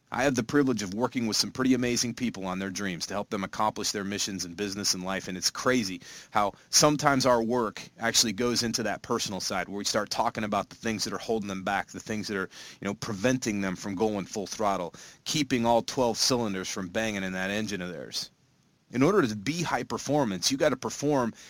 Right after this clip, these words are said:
at the highest levels possible in all areas of your life, not just your finances, not just your career, not just your activities, sports, whatever it looks like. But you have to have the ability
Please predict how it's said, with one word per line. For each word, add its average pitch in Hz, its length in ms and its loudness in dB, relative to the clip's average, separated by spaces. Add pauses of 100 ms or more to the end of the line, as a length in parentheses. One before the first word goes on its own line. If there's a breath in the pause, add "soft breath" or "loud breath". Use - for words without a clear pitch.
(140 loud breath)
at 110 160 -4
the 117 60 -2
highest 147 360 4
levels 120 260 2
possible 139 520 0
in - 100 -8
all 127 320 4
areas 107 300 2
of 98 80 -6
your 104 100 -2
life, 110 260 0
not 117 160 2
just - 200 -2
your 127 80 -2
finances, 113 600 0
not 113 140 2
just 127 220 -2
your 117 80 -2
career, 104 420 -2
not 104 160 0
just - 220 -4
your 110 160 -4
activities, 107 500 -2
sports, - 460 -2
whatever 107 240 -2
it 98 40 -8
looks 98 200 -6
like. 92 280 -6 (1300 loud breath)
But - 160 2
you 151 80 4
have 156 140 6
to 135 100 2
have 131 120 2
the 113 120 2
ability 95 800 0